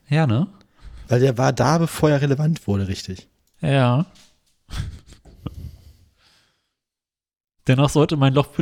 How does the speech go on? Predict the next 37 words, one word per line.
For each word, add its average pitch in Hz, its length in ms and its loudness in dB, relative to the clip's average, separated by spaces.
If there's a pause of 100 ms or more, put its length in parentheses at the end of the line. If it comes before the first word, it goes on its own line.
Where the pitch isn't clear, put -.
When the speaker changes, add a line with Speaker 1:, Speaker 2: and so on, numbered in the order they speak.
Speaker 1:
nicht 139 180 2
tiefer, 156 560 -2 (140)
äh, 147 200 2
gute 175 280 2
Speaker 2:
Ich 143 80 6
Speaker 1:
Erinnerung 135 200 4
Speaker 2:
muss - 120 2
ganz 107 200 4
Speaker 1:
bleiben. 185 180 2
Speaker 2:
kurz, - 140 -6
äh, 156 100 2
mit, 151 200 0
mit 156 120 0
der 151 60 2
Liebsten 160 260 0
reden, 120 260 2
eine 123 140 0
Pause 110 300 -2
machen. 90 240 -4
Speaker 1:
Ja. 104 180 2
Speaker 2:
Ich, - 180 -12
äh, 113 200 -4
wer-, 113 220 -6
werde 120 200 0
mein, 113 260 -2
mein 110 160 0
Typ 117 200 -8
mit 98 100 -12
verlangen. 92 280 -8
Ich - 60 -20
bin 113 80 0
gleich 107 120 2
Speaker 1:
Ach - 60 4
Speaker 2:
wieder 104 100 0
Speaker 1:
du 104 40 0
Speaker 2:
da. 101 60 -2
Speaker 1:
Scheiße. 95 420 0